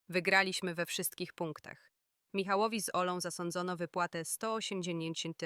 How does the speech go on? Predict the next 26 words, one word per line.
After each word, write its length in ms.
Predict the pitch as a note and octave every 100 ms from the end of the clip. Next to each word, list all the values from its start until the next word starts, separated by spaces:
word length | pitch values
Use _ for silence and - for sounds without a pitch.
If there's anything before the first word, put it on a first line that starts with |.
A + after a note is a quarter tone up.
| D#3+ -
tysięcy 460 | E3 E3 D#3 D#3+
złotych. 560 | D3+ D#3 C#3 - - _ _ _ _ _ _ _ _ -
Mateusza 460 | G3 A3 A#3 B3
zobowiązano 640 | G#3 F#3+ F3+ F3+ E3+ E3+ E3+
do 100 | D#3+
prac 260 | F3 E3+ -
społecznych, 760 | - E3 D3+ - E3 E3+ - _ _ _
konsultacji 680 | - G3 G3+ F#3+ F#3 - F3+
z 60 |
psychologiem 580 | - - E3+ F3 E3+ D#3+
szkolnym 580 | - - D#3+ D#3+ E3 F3 - _ -
i 200 | G#3 G#3
oficjalnych 680 | F#3 F#3 - F3+ F3 E3+ -
pisemnych 500 | E3+ - D#3 D3+ D3+
przeprosin. 680 | - - D3 C#3+ - D3 E3 _ _ _ _ _ _ _ _ -
List 380 | G3+ A#3 - -
przyszedł 480 | - G3 G3 E3+ E3
tydzień 320 | F#3 F3 E3+
później 400 | - D#3+ D#3+ D#3+
mailem. 460 | D3+ D3 C#3 D3 D#3 _ _ _ _ _ _ _ -
Wyraźnie 500 | F3 A3 B3 B3 A3+
pisał 340 | G3+ - F3+
nie 180 | F3 F3+
on, 300 | - D3 - - _ -
zbyt 280 | F3 F3 E3+
gramatycznie. 760 | E3+ D#3+ D#3+ D#3+ - D#3 D3+